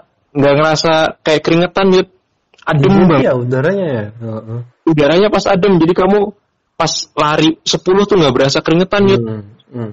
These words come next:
Speaker 1: Uh, sepuluh, udah sepuluh kilo gitu. Uh, lima belas. Disalip ya, disalip, ah,
Speaker 2: Oh.
Speaker 1: bisa, bisa barengin lagi. "Woi, Pak, ayo, Pak, lagi, Pak," gitu. Set, nggak berasa, anginnya
Speaker 2: Ya.
Speaker 1: juga enak, Yud.
Speaker 2: Hmm.
Speaker 1: Ang-,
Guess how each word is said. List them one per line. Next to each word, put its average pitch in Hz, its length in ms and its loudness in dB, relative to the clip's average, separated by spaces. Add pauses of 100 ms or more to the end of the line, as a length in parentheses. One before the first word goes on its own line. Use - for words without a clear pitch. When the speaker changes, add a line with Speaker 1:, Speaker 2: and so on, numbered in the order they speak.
Speaker 1:
Uh, 170 160 2
sepuluh, 143 480 -2
udah 123 120 0
sepuluh 131 280 -2
kilo 180 320 2
gitu. 117 240 -6 (240)
Uh, 175 160 2
lima 131 240 4
belas. 170 400 0 (400)
Disalip 175 440 0
ya, 160 120 2
disalip, 143 400 0
ah, - 80 2
Speaker 2:
Oh. 131 80 2
Speaker 1:
bisa, 120 180 0 (460)
bisa 143 260 -2 (140)
barengin 127 400 0
lagi. 139 320 -4
"Woi, 185 240 2
Pak, 185 140 -2 (100)
ayo, 190 80 2
Pak, 190 240 0
lagi, 175 240 0
Pak," 196 240 0
gitu. 104 400 -2 (320)
Set, 165 400 0
nggak 131 240 0
berasa, 170 480 0 (260)
anginnya 175 400 2
Speaker 2:
Ya. 196 140 2
Speaker 1:
juga - 100 -16 (380)
enak, 190 240 0
Yud. 190 160 0 (720)
Speaker 2:
Hmm. 143 340 -4
Speaker 1:
Ang-, 147 160 -6